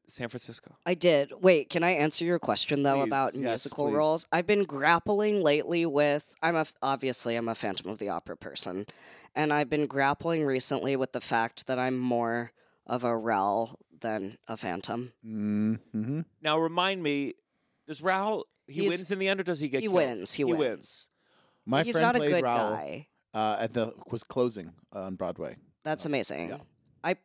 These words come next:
Speaker 2: may-, maybe I saw him.
Speaker 3: Uh, John Riddle.
Speaker 2: Maybe.
Speaker 3: Yeah.
Speaker 1: Is that gonna be your new thing every time someone brings up a musical? You'd be like, "I know the guy
Speaker 3: I know
Speaker 1: now.
Speaker 3: the guy who did it.
Speaker 1: I
Speaker 3: Yeah.
Speaker 1: know the guy.
Speaker 3: Hey.
Speaker 1: I know the
Speaker 3: I know
Speaker 1: understu-,
Speaker 3: everyone on Broadway now.
Speaker 1: I know every understudy under the sun.
Speaker 3: <laughs>
Speaker 1: I know a guy played Raoul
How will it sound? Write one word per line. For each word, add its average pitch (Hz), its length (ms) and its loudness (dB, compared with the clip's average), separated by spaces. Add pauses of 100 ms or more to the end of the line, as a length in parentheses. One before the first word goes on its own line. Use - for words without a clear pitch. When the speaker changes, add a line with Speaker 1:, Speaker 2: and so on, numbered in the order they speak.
(100)
Speaker 2:
may-, 156 420 2
maybe 143 320 0
I 123 60 2
saw 123 220 0
him. 127 380 -6 (440)
Speaker 3:
Uh, 113 220 2
John 113 220 2
Riddle. 92 260 -4 (200)
Speaker 2:
Maybe. 127 440 -8 (120)
Speaker 3:
Yeah. 95 180 -4 (160)
Speaker 1:
Is - 60 -20
that 170 80 -8
gonna 185 100 -4
be 170 80 2
your 156 100 2
new 147 160 0
thing 147 200 -6
every 143 120 0
time 139 180 -4
someone 131 260 -10
brings 127 200 -6
up 123 80 -2
a 120 40 -12
musical? 120 360 -4
You'd 123 80 -6
be 127 80 -2
like, 117 180 -2
"I 120 120 -2
know 123 180 0
the 113 100 -6
guy 113 140 -4
Speaker 3:
I - 20 -2
know 147 120 2
Speaker 1:
now. 143 60 4
Speaker 3:
the 135 100 0
guy 135 220 4
who 131 60 2
did 131 180 2
it. 120 160 2
Speaker 1:
I 151 40 0
Speaker 3:
Yeah. 127 80 0
Speaker 1:
know 160 140 6
the 156 120 -2
guy. 143 340 4
Speaker 3:
Hey. 190 240 2 (640)
Speaker 1:
I 170 60 2
know 196 140 6
the 170 120 2
Speaker 3:
I 208 40 10
know 226 180 8
Speaker 1:
understu-, 240 80 10
Speaker 3:
everyone 254 300 10
on 240 100 8
Broadway 214 340 8
now. 170 240 2
Speaker 1:
I 180 100 6
know 208 160 6
every 208 220 4
understudy 202 680 6
under 196 200 6
the 190 140 2
sun. 156 360 2
Speaker 3:
<laughs> - 540 -4
Speaker 1:
I 185 120 4
know 208 140 4
a 196 40 2
guy 196 160 6
played 190 240 4
Raoul 190 380 6